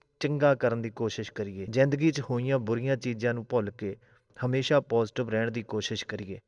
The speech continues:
ਦੋਸਤੋ, ਇਹ ਕਹਾਣੀ ਤੁਹਾਨੂੰ ਚੰਗੀ ਲੱਗੀ ਤਾਂ ਸ਼ੇਅਰ ਕਰਨਾ ਵੱਧ ਤੋਂ ਵੱਧ, ਕੁਮੈਂਟ ਜ਼ਰੂਰ ਕਰਨਾ ਤੇ ਲਾਈਕ ਵੀ ਕਰਨਾ।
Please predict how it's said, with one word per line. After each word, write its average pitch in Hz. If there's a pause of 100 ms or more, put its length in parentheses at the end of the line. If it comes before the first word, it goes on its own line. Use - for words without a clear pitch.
(140)
ਦੋਸਤੋ, 139
ਇਹ 147
ਕਹਾਣੀ 127
ਤੁਹਾਨੂੰ 120
ਚੰਗੀ 117
ਲੱਗੀ 113
ਤਾਂ 117
ਸ਼ੇਅਰ 131
ਕਰਨਾ 113
ਵੱਧ 107
ਤੋਂ 123
ਵੱਧ, 117 (520)
ਕੁਮੈਂਟ 143
ਜ਼ਰੂਰ 107
ਕਰਨਾ 92
ਤੇ 131
ਲਾਈਕ 110
ਵੀ 107
ਕਰਨਾ। 101